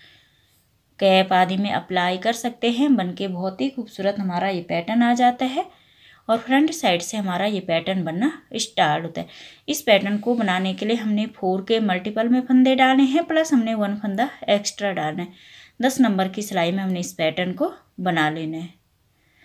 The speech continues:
सबसे पहले हम अपने प्रोजेक्ट के हिसाब से फंदे डालेंगे, फिर कोई सा भी बॉर्डर पैटर्न बना के कंप्लीट करेंगे।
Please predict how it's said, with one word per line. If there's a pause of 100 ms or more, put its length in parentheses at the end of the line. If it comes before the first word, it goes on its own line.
(160)
सबसे
पहले
हम
अपने
प्रोजेक्ट
के
हिसाब
से
फंदे
डालेंगे,
फिर
कोई
सा
भी
बॉर्डर
पैटर्न
बना
के
कंप्लीट
करेंगे।